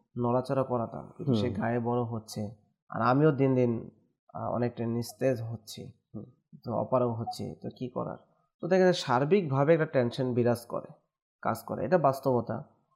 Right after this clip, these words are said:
Speaker 1: আর, উম, আমি দর্শকদের উদ্দেশ্যে বলবো যে আমাদের, যদি আমরা আজকের অনুষ্ঠান দেখে থাকি, তাহলে আমাদের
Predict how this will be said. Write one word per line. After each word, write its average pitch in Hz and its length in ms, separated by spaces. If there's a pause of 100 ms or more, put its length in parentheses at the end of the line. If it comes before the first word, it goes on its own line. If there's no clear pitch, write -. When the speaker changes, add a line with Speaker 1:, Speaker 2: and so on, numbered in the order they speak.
(220)
Speaker 1:
আর, 120 220 (340)
উম, 113 260
আমি 127 180
দর্শকদের 160 400
উদ্দেশ্যে 147 320
বলবো 135 320
যে 123 80
আমাদের, 127 320 (500)
যদি 131 200
আমরা 139 320
আজকের 147 360
অনুষ্ঠান 143 420
দেখে 127 240
থাকি, 135 320
তাহলে 123 340
আমাদের 123 360